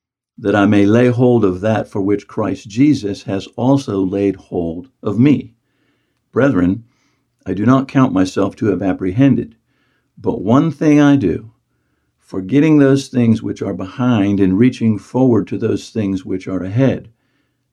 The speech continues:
I press toward the goal for the prize of the upward call of God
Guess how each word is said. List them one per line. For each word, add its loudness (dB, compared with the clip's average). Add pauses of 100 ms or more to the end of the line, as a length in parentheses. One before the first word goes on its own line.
(140)
I -8
press -4
toward -2
the 0
goal -4 (460)
for -14
the -6
prize 0
of -6
the 0
upward -4
call -6
of -6
God -12